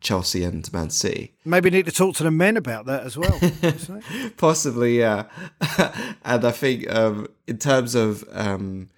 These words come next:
Speaker 1: the squad as well, Joe Montemurro beforehand preferred to have a smaller squad with, I guess, more versatile players, whereas Edeval very clearly wanted a bigger squad with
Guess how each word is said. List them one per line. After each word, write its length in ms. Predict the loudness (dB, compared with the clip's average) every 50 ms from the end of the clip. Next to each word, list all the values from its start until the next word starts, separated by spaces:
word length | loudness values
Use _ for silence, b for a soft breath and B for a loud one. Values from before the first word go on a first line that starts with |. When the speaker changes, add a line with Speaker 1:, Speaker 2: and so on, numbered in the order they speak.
| b b b b b -4
Speaker 1:
the 80 | -2
squad 440 | 0 0 0 0 0 2 2 4 4
as 160 | 2 2 0
well, 440 | 2 2 2 2 2 0 -4 -8 -14 _ _
Joe 180 | 2 2 4 4
Montemurro 520 | 4 2 2 0 0 2 2 2 2 0
beforehand 540 | 0 -4 -4 -2 0 2 2 0 -2 -4 -6
preferred 460 | -8 -8 -2 0 2 2 4 2 0
to 260 | -4 -10 -6 -2 0
have 140 | 0 0 0
a 40 | -2
smaller 420 | -4 -2 -2 0 0 0 0 -2
squad 400 | -4 -4 0 4 4 4 4 2 -2 0
with, 280 | 2 2 2 0 -4 B B B B B B -4
I 40 | -4
guess, 180 | -2 -2 0 0
more 180 | 0 0 2 2
versatile 500 | 2 2 2 2 -2 -2 -2 0 -2 -2
players, 520 | 0 0 0 0 2 0 0 -2 -6 -8 b b b b b b b b b
whereas 400 | 0 2 4 4 4 4 2 0
Edeval 720 | 2 2 4 4 4 4 4 4 4 4 4 2 -2 -6 -10
very 280 | -4 0 2 2 2 2
clearly 600 | 0 -2 0 2 2 4 4 2 2 0 -2 -8 _ -4
wanted 400 | 0 0 0 2 0 0 0 0
a 60 | 0
bigger 320 | 2 2 2 4 4 2
squad 360 | 0 -2 0 0 0 0 0
with 280 | 0 -2 -2 -2 -4